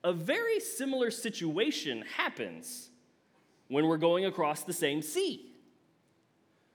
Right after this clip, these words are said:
The disciples, this time with Jesus, are in a boat. A storm comes up.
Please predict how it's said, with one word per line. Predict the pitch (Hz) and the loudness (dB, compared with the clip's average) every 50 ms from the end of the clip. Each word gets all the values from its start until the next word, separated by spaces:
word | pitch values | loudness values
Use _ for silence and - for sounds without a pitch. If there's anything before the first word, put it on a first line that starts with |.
| _ _ _ _ _ _ _ _ _ _ _ _ | _ _ _ _ _ _ _ _ _ _ _ _
The | - 131 | -6 -6
disciples, | 147 147 - 233 240 269 220 233 220 202 160 | -4 0 2 2 2 4 4 4 4 4 2
this | 190 240 233 - | 0 -2 0 0
time | 240 202 190 190 190 | 2 2 2 2 4
with | 208 320 - - 185 | 4 4 2 2 0
Jesus, | 143 160 160 135 127 123 139 - 349 - - - - - _ _ _ _ - | -2 -2 -2 -2 -2 -2 -2 -4 -4 -6 -10 -12 -14 -16 _ _ _ _ -4
are | 120 | -2
in | 131 | -2
a | 120 | -2
boat. | 117 117 170 233 330 349 - - - - - - _ _ _ _ _ _ _ _ _ _ _ - | 2 4 4 4 4 2 -2 -8 -12 -14 -14 -18 _ _ _ _ _ _ _ _ _ _ _ -12
A | - | -10
storm | - - 208 208 220 214 208 190 | 0 4 6 6 8 6 4 2
comes | - 202 196 190 185 165 147 | 4 4 4 4 4 4 6
up. | 208 302 403 - | 6 6 6 2